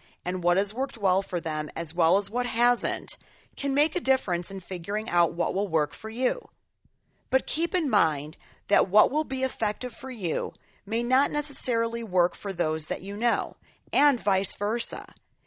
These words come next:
And some people in your circle may not understand what you are trying to accomplish.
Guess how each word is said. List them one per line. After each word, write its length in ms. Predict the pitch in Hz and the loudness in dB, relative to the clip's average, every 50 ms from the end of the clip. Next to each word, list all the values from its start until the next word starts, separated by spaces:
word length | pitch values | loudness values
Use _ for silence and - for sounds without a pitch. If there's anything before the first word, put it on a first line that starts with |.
| _ _ _ _ | _ _ _ _
And 160 | - 214 214 - | -2 -2 -2 -2
some 260 | - 262 277 294 311 | 0 0 0 0 -2
people 360 | - - 269 - - 233 233 | -4 -6 -8 -8 -6 -6 -6
in 80 | 220 226 | -4 -4
your 120 | 233 247 | -4 -6
circle 440 | 247 - - 190 170 170 - 185 185 | -4 -4 0 0 0 0 0 -2 -2
may 180 | 185 175 175 | -2 -4 -4
not 260 | 175 180 175 180 180 196 | -2 0 0 0 0 -2
understand 680 | 214 233 262 262 247 - - - 185 175 170 175 175 | -4 -4 -4 -4 -4 -6 -6 -6 -4 -4 -4 -4 -4
what 220 | 170 160 165 - - | -4 -4 -6 -4 -4
you 120 | 190 180 | -6 -6
are 100 | 196 208 | -6 -6
trying 360 | 208 - - 170 160 165 170 | -6 -8 -8 -6 -6 -6 -6
to 160 | - - 190 | -8 -6 -4
accomplish. 880 | 190 190 - - 214 208 202 202 - - - - - - - - - - | -6 -6 -6 -4 -4 -2 -2 -2 -2 -4 -4 -4 -6 -8 -10 -10 -10 -12